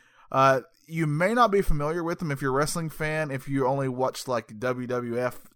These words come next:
at the time. Uh, he wasn't really, like, he wrestled in Japan. He wrestled in other places. Uh, and another place, uh, he would wrestle was Puerto Rico, and we'll get to that here soon.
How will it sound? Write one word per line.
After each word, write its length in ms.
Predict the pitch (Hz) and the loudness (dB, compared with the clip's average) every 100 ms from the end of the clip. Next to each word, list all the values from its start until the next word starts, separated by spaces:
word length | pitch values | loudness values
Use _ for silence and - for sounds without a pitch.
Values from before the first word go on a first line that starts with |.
| _ _ - | _ _ -10
at 240 | 101 117 - | -6 -4 -6
the 80 | |
time. 380 | 117 131 127 131 - - - _ - | -2 2 2 2 -6 -20 -20 _ -12
Uh, 140 | 113 113 | -6 -2
he 120 | 143 | 0
wasn't 300 | 151 147 135 | 0 0 -2
really, 520 | 131 143 143 139 123 - - | -2 -2 0 -2 -6 -12 -6
like, 160 | 123 120 | -6 -2
he 160 | 151 | -2
wrestled 320 | 147 151 151 | 2 2 2
in 100 | 135 | -4
Japan. 520 | 120 113 139 143 147 143 | -4 0 2 2 2 0
He 60 | |
wrestled 480 | 127 131 135 127 123 - 101 | 0 0 -2 -4 -4 -6 -6
in 160 | 117 113 | -6 -6
other 260 | - 123 120 | -2 -2 -2
places. 760 | 110 131 151 - 160 156 143 - - _ _ - - - - | -4 -2 0 0 0 0 0 -6 -16 _ _ -20 -18 -16 -8
Uh, 320 | 113 113 113 | -4 -2 0
and 80 | 123 | -2
another 240 | 131 180 214 | -2 -2 -2
place, 520 | 185 170 165 - - - | -4 -4 -4 -8 -12 -10
uh, 320 | 117 135 127 135 | -2 0 0 -2
he 100 | 156 | -2
would 140 | 151 | -2
wrestle 340 | 139 156 - 156 | 0 -2 -2 -6
was 100 | 139 | -4
Puerto 300 | - 160 143 | -2 2 2
Rico, 380 | 170 160 151 139 | 2 2 4 4
and 80 | |
we'll 100 | 139 | 0
get 160 | 139 143 | -4 -6
to 80 | 139 | -2
that 220 | 135 135 | 0 0
here 140 | 135 | 0
soon. 640 | 131 143 139 139 131 139 | -4 -6 0 2 4 4